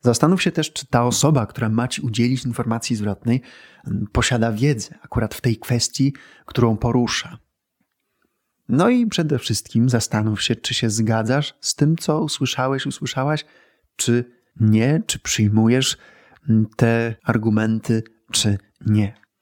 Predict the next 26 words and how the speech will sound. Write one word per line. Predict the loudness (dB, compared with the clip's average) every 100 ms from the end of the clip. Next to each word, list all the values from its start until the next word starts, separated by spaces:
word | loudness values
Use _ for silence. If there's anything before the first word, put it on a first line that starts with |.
| _ _ _ -4
No | 2 4
i | 4
kiedy | 2 2 2
już, | 2 0 -4
ym, | -4 0 0 0 0
nad | 0 0 0
tym | 0
się | 0
zastanowisz, | -2 0 2 2 2 0 -2
no | 0
to | 0 -2 -6
koniecznie, | 0 2 4 2 -2 -2 0 2
i | 0
to | 0
jest | -2 -4 -8 -8
bardzo | -4 -2 0 -2
ważny | -4 -2 -2
punkt, | 0 2 2
bez | 2 0 0
tego | 0 0 0 -2 -10 -20 -20 -6
informacja | -4 0 0 0 0
zwrotna | 2 0 -2
również | -2 -2 0
nie | 2 2
ma | 0
sensu, | 0 0 0 0 -4